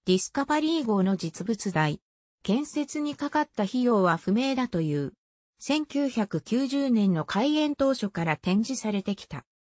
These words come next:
インターネットを使ったクラウドファンディングを用い、支援金の目標金額を千五百万円と設定している。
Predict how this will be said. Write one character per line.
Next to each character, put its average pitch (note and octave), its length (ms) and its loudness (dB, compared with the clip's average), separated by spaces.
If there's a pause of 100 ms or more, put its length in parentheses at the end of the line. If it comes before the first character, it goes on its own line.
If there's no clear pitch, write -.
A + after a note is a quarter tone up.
(120)
イ A#3 160 2
ン D#4+ 80 -2
タ C#4+ 220 2
ー C4+ 40 2
ネ C#4 120 0
ッ - 100 -8
ト F#3+ 160 2
を E3 80 0
使 - 200 -4
っ F#3+ 80 2
た F3+ 300 -2 (220)
ク F3+ 140 0
ラ B3+ 180 4
ウ B3 80 2
ド D4 100 2
フ - 80 -4
ァ C#4 120 2
ン C#4 100 -4
デ C#4 80 -2
ィ C4+ 60 -2
ン C4 40 0
グ B3+ 160 2
を F3+ 80 2
用 D3+ 80 0 (240)
い、 - 160 -6 (220)
支 A3 220 2
援 D4+ 180 2
金 C4 240 0
の B3+ 100 0
目 A#3+ 220 0
標 D4 240 -2
金 D#4+ 180 -4
額 B3 320 0
を D3+ 60 -2
千 G#3 260 2
五 F3 140 2
百 B3 300 -2
万 C4+ 260 0
円 G3+ 180 2
と D#3+ 240 -2 (260)
設 - 220 -6
定 A#3+ 240 0
し - 100 -6
て G#3+ 120 0
い F3+ 140 2
る。 D3+ 180 -2